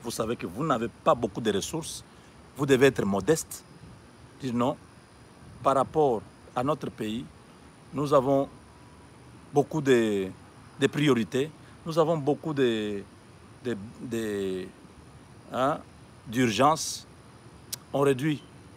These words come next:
le format du gouvernement. Vous gardez septante pour cent pour F C C, trente pour cent pour cash, mais vous mettez trente ministres. Vous comprenez, n'est-ce pas ? Trente ministres.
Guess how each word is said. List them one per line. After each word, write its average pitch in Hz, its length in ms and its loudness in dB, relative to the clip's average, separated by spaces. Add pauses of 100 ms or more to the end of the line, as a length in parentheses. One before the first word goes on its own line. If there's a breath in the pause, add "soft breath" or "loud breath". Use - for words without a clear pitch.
(800)
le - 80 2
format 131 420 2
du 113 80 -8
gouvernement. 90 480 -6 (580)
Vous 135 120 -6
gardez 143 440 4
septante - 640 -2
pour - 180 -8
cent 156 260 0 (760)
pour 143 180 -2 (340)
F 160 140 0
C - 140 -4
C, 151 280 -4
trente 160 240 2
pour 120 160 -8
cent 131 120 -2
pour 110 200 -8
cash, - 400 0 (380)
mais 127 80 -6
vous 123 140 -2
mettez 135 280 0
trente 156 500 6
ministres. 104 540 -2 (2500)
Vous 202 100 -12
comprenez, 208 300 2
n'est-ce 131 180 -2
pas ? - 120 -12 (580)
Trente 220 260 6
ministres. 107 380 -6